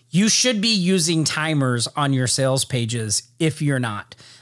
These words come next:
Uh, you can even now, today, use timers in your emails. There's lots of tools out there that allow you to place timers inside your emails. But again, like scarcity in general, I think using timers in your emails especially,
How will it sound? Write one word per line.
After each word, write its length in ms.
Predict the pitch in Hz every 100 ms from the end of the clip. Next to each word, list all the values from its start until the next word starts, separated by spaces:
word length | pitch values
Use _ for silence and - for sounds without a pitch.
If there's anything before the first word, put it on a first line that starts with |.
| -
Uh, 140 | 147 147
you 220 | 156 277
can 160 | 302 269
even 420 | 220 233 226 175
now, 400 | 165 233 143 165
today, 480 | - 165 220 180 160
use 540 | - 156 165 185 165
timers 580 | - 196 202 190 160 139
in 220 | - 170
your 180 | 151 165
emails. 480 | 190 247 175 131 135
There's 340 | 151 139 139
lots 300 | 147 202 -
of 140 | 190
tools 400 | - 226 220 175
out 200 | 151 165
there 140 | 170 143
that 160 | 139
allow 280 | 139 147 160
you 120 | 180
to 80 | 160
place 300 | - 147 127
timers 580 | - - 180 160 135 - -
inside 500 | 156 156 147 156 135
your 140 | 135
emails. 500 | 151 170 135 113 110 - - - - - _ _ _ -
But 120 | 247
again, 380 | 214 247 202 147
like 280 | 160 240 -
scarcity 840 | - - - 202 196 196 170 160
in 280 | 147 147 127
general, 560 | 120 160 139 123 113 - _ _ _ -
I 60 | 156
think 240 | 226 233 -
using 540 | 165 208 240 254 254
timers 560 | - 196 190 196 190 160
in 120 | 147
your 140 | 139
emails 680 | 156 175 180 180 175 170 -
especially, 720 | 127 - 160 147 127 123 147